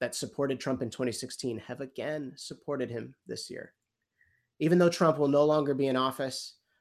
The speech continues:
the rhetoric and the fear-based policies and the infrastructure that propped him up are not gone. And they still occupy other offices in our country. And over forty percent of this country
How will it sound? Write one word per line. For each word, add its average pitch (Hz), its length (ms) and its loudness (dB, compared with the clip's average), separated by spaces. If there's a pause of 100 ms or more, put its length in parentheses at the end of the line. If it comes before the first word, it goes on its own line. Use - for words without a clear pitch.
(100)
the 123 80 -2
rhetoric 139 480 2
and 127 120 0
the 127 40 0
fear-based 131 560 -2
policies 120 640 -2
and 110 100 -4
the 113 120 -6
infrastructure 123 760 -4
that 107 180 -10
propped 120 340 -4
him 120 140 -8
up 101 240 -8
are 110 120 -10
not 110 400 -8 (120)
gone. 95 440 -8 (880)
And 123 80 -2
they 131 60 -2
still 147 260 2
occupy 139 460 0 (180)
other 147 200 4
offices 98 600 -6
in 123 80 -2
our 120 100 -2
country. 113 480 -6
And 110 160 -2
over 151 220 2
forty 185 300 0
percent 170 300 -2
of 151 80 -2
this 151 140 -2
country 135 580 -6